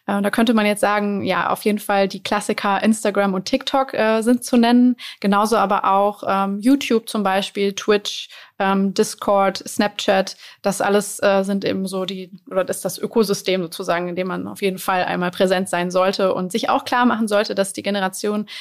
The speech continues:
eben auch diese Plattform jeweils mit unterschiedlichen Motiven benutzt und auch unterschiedliche, ähm, Anspruchshaltungen an Kommunikation auf den jeweiligen Plattformen hat. Das ist noch sehr, sehr wichtig, auf jeden Fall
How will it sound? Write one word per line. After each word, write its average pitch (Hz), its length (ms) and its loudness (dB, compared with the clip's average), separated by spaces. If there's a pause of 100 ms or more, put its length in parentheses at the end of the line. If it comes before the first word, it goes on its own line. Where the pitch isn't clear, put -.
(160)
eben 214 280 4
auch 208 160 2
diese 269 280 2
Plattform 208 640 0 (240)
jeweils 220 580 2
mit - 180 -6
unterschiedlichen 220 680 0
Motiven 269 400 4
benutzt 226 460 2
und 208 300 -4
auch 196 160 -2
unterschiedliche, 202 1080 0
ähm, - 220 -2
Anspruchshaltungen 190 720 -2
an 180 80 0
Kommunikation 185 760 -2
auf 185 140 -4
den 180 120 -2
jeweiligen 180 320 -4
Plattformen 175 500 -2
hat. - 280 -8
Das 180 140 -10
ist - 140 -14
noch 170 100 -8
sehr, 180 160 -4
sehr 180 140 -4
wichtig, 170 320 -12
auf 175 100 -10
jeden 180 140 -12
Fall 180 300 -6